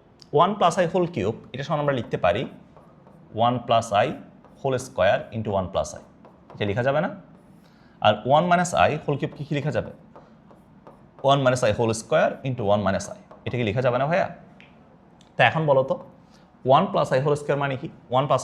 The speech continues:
I whole square মানে হচ্ছে one plus two I plus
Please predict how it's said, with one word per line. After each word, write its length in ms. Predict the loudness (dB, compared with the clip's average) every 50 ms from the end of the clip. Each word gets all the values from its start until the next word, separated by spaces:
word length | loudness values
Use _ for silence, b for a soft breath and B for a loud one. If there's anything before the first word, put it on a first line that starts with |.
| 0
I 20 | -2
whole 140 | 0 -2 -4 -4
square 160 | -2 -2 -2 -2
মানে 80 | -2 -4 -6
হচ্ছে 280 | -8 -8 -6 -4 -4 -4 -4 -6 -16 B B B B B B -20 -8 -2 0 2
one 100 | 2 0 0 -2
plus 260 | 0 2 4 2 2 0 -4 -14 -18 -20 -16 -10 -6
two 140 | -2 2 6 6 6 6
I 20 | 4 0 -6 -12 -16 -12 -4
plus 200 | 0 0 0 0